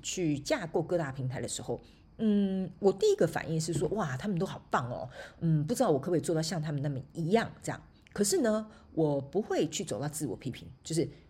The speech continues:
你觉得你自己做这什么东西啊？那这个排版怎么那么丑啊？好，那这个录音呢，刚开始就讲话语调怎么那么怪啊？哈，<laughs> 甚至呢，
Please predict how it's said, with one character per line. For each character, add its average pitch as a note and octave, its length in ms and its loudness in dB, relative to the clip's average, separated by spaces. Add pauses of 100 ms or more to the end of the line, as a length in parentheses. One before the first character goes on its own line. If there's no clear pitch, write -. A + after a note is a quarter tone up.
(160)
你 F#3 100 -2
觉 A3 100 0
得 A#3 60 4
你 E3 80 4
自 D#3+ 120 -4
己 E3 80 0
做 E3 200 0
这 E3 100 0
什 D#3+ 120 -4
么 A#2+ 60 -8
东 D3 180 -2
西 C3+ 220 -6
啊？ C3 300 -4
那 F#3+ 120 -2
这 C#4 60 -6
个 - 80 -2
排 - 200 -2
版 D3+ 140 0
怎 C3 100 -2
么 D3+ 60 -2
那 A3+ 60 0
么 C4+ 60 2
丑 - 340 -4
啊？ - 160 -4 (220)
好， A#2 260 -2
那 A#3+ 140 -2
这 D#4+ 100 -2
个 C#4 260 2
录 D#4 260 6
音 D#4 160 2
呢， D4+ 120 2
刚 D4+ 140 2
开 A#3+ 120 0
始 D#3+ 260 2
就 C4+ 120 2
讲 - 200 2
话 A#3 100 4
语 C#3 120 4
调 G3+ 120 8
怎 C3 100 -2
么 F3+ 60 -4
那 A3+ 60 2
么 F#3 80 0
怪 A#3+ 220 4
啊？ - 160 0
哈， D#3 280 4
<laughs> - 120 4
甚 - 260 8
至 G#3 140 2 (240)
呢， C4 100 6